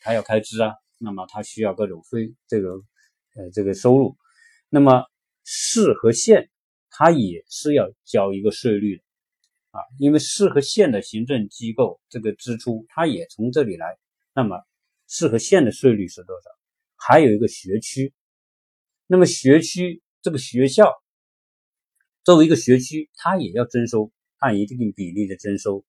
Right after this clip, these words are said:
你的这个房产税，用于这个是，这个费用呢，是用于这个发展当地的教育的。所以这几块加在一起，那么最高的我们说了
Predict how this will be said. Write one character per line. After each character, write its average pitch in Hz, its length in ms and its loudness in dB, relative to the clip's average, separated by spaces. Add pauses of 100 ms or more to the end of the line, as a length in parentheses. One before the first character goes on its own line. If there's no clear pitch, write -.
你 85 100 -20
的 82 80 -16 (260)
这 101 120 -8
个 87 200 -10
房 95 200 -12
产 90 120 -16
税， 90 220 -14 (440)
用 156 300 6
于 95 200 -6
这 - 160 -4
个 107 120 0
是， - 460 -14
这 147 160 0
个 110 100 -2
费 135 220 -2
用 101 160 -4
呢， 92 120 -12
是 - 160 -18
用 107 180 -8
于 87 100 -16
这 98 140 -8
个 87 120 -16 (120)
发 107 180 0
展 104 140 -10 (240)
当 98 160 -8
地 98 100 -10
的 - 140 -20
教 127 240 0
育 87 80 -20
的。 - 40 -20 (1200)
所 170 160 4
以 135 260 2
这 226 160 8
几 104 220 -2
块 123 160 -2
加 135 180 2
在 139 120 0
一 151 120 -2
起， - 260 -16 (600)
那 139 160 4
么 117 240 2 (480)
最 151 200 4
高 139 280 8
的 - 160 -4 (100)
我 92 160 -12
们 92 100 -10
说 101 160 -2
了 90 120 -10